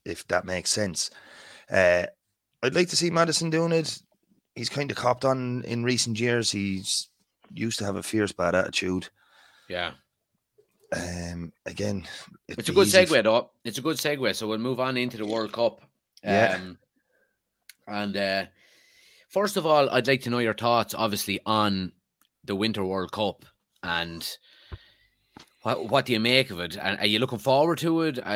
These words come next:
Speaker 2: you know, is it, is it something you'd rather have in the summer? You know, what, what do you make of it being switched to the winter?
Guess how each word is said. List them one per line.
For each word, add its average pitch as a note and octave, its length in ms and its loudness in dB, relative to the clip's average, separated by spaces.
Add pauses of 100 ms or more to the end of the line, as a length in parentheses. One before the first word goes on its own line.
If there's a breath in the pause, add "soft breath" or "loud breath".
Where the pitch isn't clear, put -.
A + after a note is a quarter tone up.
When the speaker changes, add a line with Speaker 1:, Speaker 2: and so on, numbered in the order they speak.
Speaker 2:
you G#2+ 160 -4
know, G#2+ 400 -4
is G2 220 -6
it, F#2+ 180 -6 (880)
is F#2+ 300 -10
it F#2 60 -10
something G#2 360 -6
you'd F#2+ 120 -6
rather G2 320 -2
have F#2 200 -6
in F#2 60 -10
the E2+ 80 -10
summer? G2 580 -2
You G2 120 -10
know, G2+ 140 -4
what, G#2+ 220 -4
what B2+ 160 -4
do B2+ 80 -4
you A#2+ 40 -2
make A#2+ 240 -2
of F2+ 80 -12
it E2+ 80 -14
being G2 100 -8
switched - 300 -6
to E2+ 60 -10
the E2+ 60 -8
winter? F2 320 -10